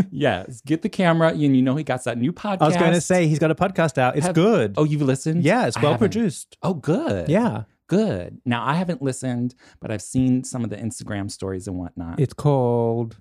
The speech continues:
Speaker 2: Endless Victory.
Speaker 1: Okay, yeah.
Speaker 2: And I listened to it. Uh, it sounded pretty good.
Speaker 1: Now, how long are his episodes?
Speaker 2: The one I li-, listened to was, like, ten minutes.
Speaker 1: Ten?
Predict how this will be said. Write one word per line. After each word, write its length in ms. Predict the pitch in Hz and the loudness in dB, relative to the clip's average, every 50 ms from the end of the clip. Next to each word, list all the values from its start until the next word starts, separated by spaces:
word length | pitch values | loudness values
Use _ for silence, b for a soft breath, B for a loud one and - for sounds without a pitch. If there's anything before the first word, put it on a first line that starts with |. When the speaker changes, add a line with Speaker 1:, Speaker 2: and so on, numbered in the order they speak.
| _ | _
Speaker 2:
Endless 320 | - 127 135 143 143 139 - | 2 2 4 4 2 0 0
Victory. 600 | - 117 - - 117 107 98 95 110 139 160 147 - | -2 -4 -2 -2 -2 -2 -2 -2 -2 -4 -6 -4 -2
Speaker 1:
Okay, 480 | 104 101 120 131 131 - 151 135 127 135 | 2 2 2 2 0 -2 -2 -2 -2 -2
yeah. 380 | 147 - 104 101 104 123 143 - _ - - _ _ _ _ _ _ _ _ | -4 -4 -4 -2 -2 -4 -6 -10 _ -20 -20 _ _ _ _ _ _ _ _
Speaker 2:
And 540 | - 143 147 156 156 151 156 160 156 151 147 | 0 2 4 4 4 4 4 2 2 2 2
I 80 | 151 | 2
listened 240 | 160 175 180 - 226 185 | 0 0 0 2 2 2
to 100 | 180 180 | 2 2
it. 100 | 170 143 | 0 -2
Uh, 120 | 156 151 | -2 -4
it 80 | 147 - - - 147 - | -4 -6 -8 -14 -8 -2
sounded 260 | - 143 156 156 - | 0 0 0 0 0
pretty 160 | 175 165 170 | 0 0 2
good. 240 | 156 165 151 113 104 - _ _ _ - | 2 2 0 0 -2 -10 _ _ _ -2
Speaker 1:
Now, 140 | 135 135 147 | -2 0 0
how 200 | 131 127 147 143 | 0 -2 0 0
long 220 | 151 143 139 139 139 | 2 2 2 2 2
are 40 | 135 | 0
his 180 | 143 143 - | -2 -2 -2
episodes? 800 | - 123 120 - 135 - - 101 - 107 - 117 - - - - _ _ | -4 -6 -8 -6 -8 -8 -8 -8 -8 -8 -12 -14 -18 -20 -20 -20 _ _
Speaker 2:
The 60 | - 139 | 4 4
one 120 | 151 180 | 4 4
I 40 | 202 | 2
li-, 100 | 208 196 - | 0 0 0
listened 360 | 160 151 156 151 - 160 151 - | 0 0 0 2 0 0 -2 0
to 200 | - 147 143 131 | 2 2 2 4
was, 360 | 123 123 120 120 113 110 101 | 4 4 4 4 4 2 2
like, 140 | 107 101 - | 0 -2 -2
ten 140 | - 123 117 | 0 0 2
minutes. 640 | 120 127 147 160 - - - - - - - - - | 2 2 0 -2 -4 -8 -14 -18 -20 -20 -20 -20 -4
Speaker 1:
Ten? 360 | - - 170 240 294 254 - | 2 4 4 6 6 4 2